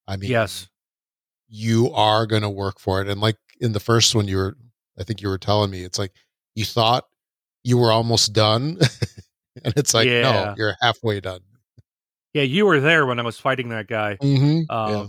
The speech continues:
Speaker 2: and it was good 'cause you, you told me what I needed to do 'cause I was just like,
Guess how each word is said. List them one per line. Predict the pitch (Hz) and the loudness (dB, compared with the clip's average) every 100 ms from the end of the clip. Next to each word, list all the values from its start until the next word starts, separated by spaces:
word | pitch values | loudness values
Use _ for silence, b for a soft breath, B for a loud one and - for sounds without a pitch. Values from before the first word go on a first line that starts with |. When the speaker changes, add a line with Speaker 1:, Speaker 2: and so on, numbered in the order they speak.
| 110 | -2
Speaker 2:
and | 156 | -2
it | 196 | 0
was | 151 | -2
good | 214 233 | -2 -4
'cause | 160 131 | -4 -2
you, | 170 226 180 | 0 0 -2
you | 151 240 | -4 -4
told | - 202 | 0 0
me | 170 | 0
what | 156 151 | 2 2
I | 139 | 2
needed | 131 127 110 | 0 -2 -4
to | |
do | 107 135 | -4 -4
'cause | 120 123 | -2 0
I | |
was | 170 147 | 2 0
just | 123 - | -6 -4
like, | 123 110 | -4 -4